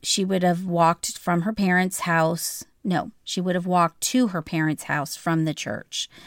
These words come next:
And they lived in Rathgar also. She got to her mom and dad's home at around one P M.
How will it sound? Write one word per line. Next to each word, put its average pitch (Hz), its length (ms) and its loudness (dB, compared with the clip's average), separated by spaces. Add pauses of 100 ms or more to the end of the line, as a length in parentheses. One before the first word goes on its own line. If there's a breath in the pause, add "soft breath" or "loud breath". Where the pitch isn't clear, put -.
(340 loud breath)
And 180 260 2
they 180 160 4
lived 175 320 0 (100)
in 165 400 0
Rathgar 139 600 0 (100)
also. - 580 -8 (520 loud breath)
She 202 220 0
got 185 260 4
to 208 160 2
her 208 160 2
mom 175 220 4
and 170 80 2
dad's 156 300 2
home 160 360 2
at 220 160 6
around 196 500 4
one 160 240 2
P 143 220 -4
M. - 320 -8